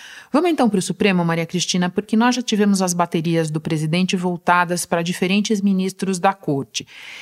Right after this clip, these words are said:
E o tribunal tem reagido de maneira mais homogênea que no passado a esses ataques. Qual você acha que deve ser a reação agora,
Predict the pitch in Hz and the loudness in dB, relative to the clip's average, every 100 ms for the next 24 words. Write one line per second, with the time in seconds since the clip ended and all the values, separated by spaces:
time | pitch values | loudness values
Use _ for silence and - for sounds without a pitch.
0 | - 247 330 320 262 214 214 226 220 254 | 0 4 4 4 2 2 2 0 0 2
1 | 277 262 226 190 165 185 196 185 175 190 | 4 4 4 2 2 0 0 0 0 0
2 | 185 185 185 180 190 202 214 220 220 180 | 2 2 2 2 2 4 4 4 4 2
3 | 175 185 185 165 156 156 - 175 175 156 | 0 0 2 0 -2 -4 -4 0 0 0
4 | - 180 180 170 175 175 180 180 180 180 | 0 2 2 2 0 0 0 0 0 0
5 | 180 165 135 117 - - - - _ - | 2 0 0 -6 -14 -14 -14 -16 _ -20
6 | - - - - _ - 311 349 311 311 | -20 -20 -20 -20 _ -2 2 4 2 2
7 | 247 226 226 226 220 202 196 190 - - | 2 4 4 0 0 0 0 -2 -4 0
8 | 196 202 208 _ 185 180 196 185 - 208 | 2 2 0 _ -2 2 0 0 -2 2
9 | 190 170 156 175 190 190 202 | 2 2 2 4 4 2 -2